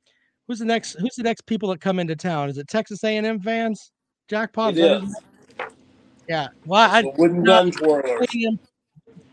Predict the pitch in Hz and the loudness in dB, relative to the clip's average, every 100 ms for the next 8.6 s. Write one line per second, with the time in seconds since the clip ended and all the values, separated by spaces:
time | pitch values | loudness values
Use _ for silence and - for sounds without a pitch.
0 | _ _ 269 - 285 - 254 240 226 220 | _ _ -14 -6 -6 -4 -2 0 2 0
1 | 175 185 175 151 233 175 156 - 147 143 | 0 0 0 -2 0 2 2 2 -4 -2
2 | 139 135 - _ 185 190 190 233 254 208 | -2 -4 -12 _ 0 2 4 4 2 2
3 | 226 220 - 214 208 196 156 190 185 165 | 0 0 -4 -2 0 0 0 -2 -2 -2
4 | 160 220 190 156 135 - 127 - 139 160 | 0 -2 -2 -6 -6 -10 -18 -10 -8 -8
5 | 160 - 233 - 196 190 185 180 - 156 | -12 -14 -16 -12 -8 -2 -2 -4 -10 -16
6 | _ 165 156 135 - _ _ _ _ _ | _ -8 -6 -8 -14 _ _ _ _ _
7 | - 175 160 170 156 160 - 147 147 123 | -6 -4 -4 -6 -4 -4 -6 -10 -10 -6
8 | 156 135 - 147 139 156 | -8 -8 -8 -8 -6 -10